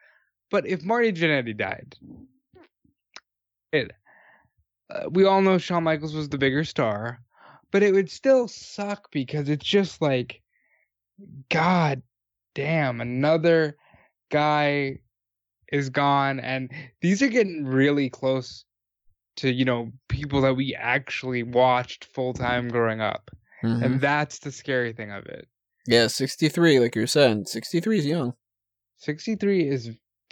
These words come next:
Speaker 1: pretty young, and it's just a damn shame, and they mentioned this match a couple times on Raw tonight, and I had mentioned it earlier. I did the WrestleZone Daily Chat. I mentioned this match.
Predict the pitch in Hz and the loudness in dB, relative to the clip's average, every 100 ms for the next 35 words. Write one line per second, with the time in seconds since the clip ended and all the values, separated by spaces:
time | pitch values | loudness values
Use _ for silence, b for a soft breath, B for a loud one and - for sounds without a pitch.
0 | - - 165 165 147 123 110 110 113 b | -10 -2 2 4 4 4 0 -4 -10 b
1 | b b b b - 127 131 127 123 - | b b b b -2 0 2 -2 -4 -4
2 | 147 - 143 135 135 135 127 - 135 131 | -4 -4 -6 0 2 0 -2 -2 0 2
3 | 127 127 117 123 120 110 - B B B | 0 -2 -4 -4 -4 -8 -14 B B B
4 | B _ - 165 196 233 226 240 233 214 | B _ -2 2 4 4 0 -2 -6 -6
5 | 214 208 - 190 190 170 160 170 165 160 | -4 -4 -6 -8 -6 -6 -4 -2 -2 -4
6 | 143 135 139 135 127 123 120 - - - | -10 -16 -14 -10 -10 -10 -12 -16 -16 -16
7 | - - - - 135 160 160 - 127 117 | -14 -6 -2 0 4 4 2 -2 -2 -2
8 | 117 117 117 - 127 123 120 110 120 127 | -2 -6 -6 -4 -2 -2 -4 -2 0 0
9 | 120 120 123 123 123 123 120 - 127 127 | -2 -4 -2 -2 -4 -4 -4 0 2 2
10 | 123 120 113 120 117 113 113 B B - | 2 2 0 -2 0 -2 -4 B B -6
11 | 120 120 120 113 117 117 117 117 120 117 | -4 -4 -4 0 0 2 2 2 0 -2
12 | 123 113 110 120 120 123 120 120 113 117 | -2 -2 -2 -4 -6 -8 -8 -8 -8 -8
13 | - 120 117 - | -4 -2 -2 -8